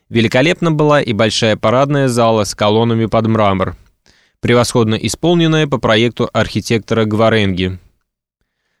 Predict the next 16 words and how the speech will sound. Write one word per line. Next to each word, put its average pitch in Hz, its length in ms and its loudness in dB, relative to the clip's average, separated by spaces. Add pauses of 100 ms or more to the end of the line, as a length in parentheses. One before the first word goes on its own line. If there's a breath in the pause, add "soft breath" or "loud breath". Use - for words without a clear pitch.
(140)
По 107 140 2
обеим 104 360 2
сторонам 107 540 0
этой 107 280 -2
залы 165 340 2
стояли 139 460 0
две 113 220 2
большие 110 440 0
мраморные 110 560 0
вазы, 104 440 0 (240 loud breath)
сделанные 113 640 2
в 120 80 2
Риме 110 360 0 (160 soft breath)
с 104 120 -4
барельефными 113 680 0
фигурами. 101 680 0